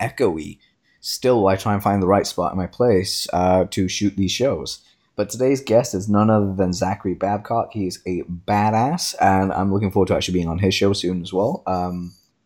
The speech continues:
but the guy is just really, really cool. Zachary, you gotta forgive me for this, man. I really haven't dug into a lot of what you do, um,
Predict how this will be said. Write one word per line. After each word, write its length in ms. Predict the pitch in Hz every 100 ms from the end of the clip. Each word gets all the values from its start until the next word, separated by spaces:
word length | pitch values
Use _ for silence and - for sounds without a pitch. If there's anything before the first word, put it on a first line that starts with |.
| _ _ _ -
but 80 |
the 80 | 95
guy 200 | 113 120
is 180 | 107 -
just 180 | 95 - _
really, 200 | 98 92
really 140 | 90 -
cool. 260 | 98 80 90 - -
Zachary, 520 | 120 127 135 101 -
you 160 | 107 120
gotta 160 | 123
forgive 300 | 107 104 95
me 100 | 90
for 80 | 85
this, 160 | 85 -
man. 220 | 90 -
I 60 | 95
really 460 | 104 101 123 139
haven't 400 | 135 117 104 85
dug 200 | 101 95
into 260 | 98 95 87
a 40 |
lot 180 | 90 92
of 100 | 87
what 160 | 90 69
you 140 | 85
do, 440 | 85 85 104 135 - _ _ _ _ -
um, 600 | 87 87 90 90 85